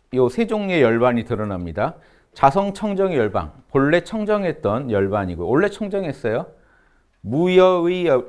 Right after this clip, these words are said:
열반, 조금 더 의지할 게 없는 열반이, 이때 드러난 열반은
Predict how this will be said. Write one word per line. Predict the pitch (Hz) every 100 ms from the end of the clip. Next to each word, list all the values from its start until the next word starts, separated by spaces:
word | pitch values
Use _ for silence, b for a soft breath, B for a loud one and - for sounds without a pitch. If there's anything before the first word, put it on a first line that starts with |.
| 117
열반, | 110 110 104 - - _ _ _
조금 | - 147 190 202
더 | 185 160
의지할 | 165 175 151 151
게 | 139
없는 | 127 117
열반이, | 95 90 90 82
이때 | 104 123 -
드러난 | 139 143 143 139 117
열반은 | 98 98 120 156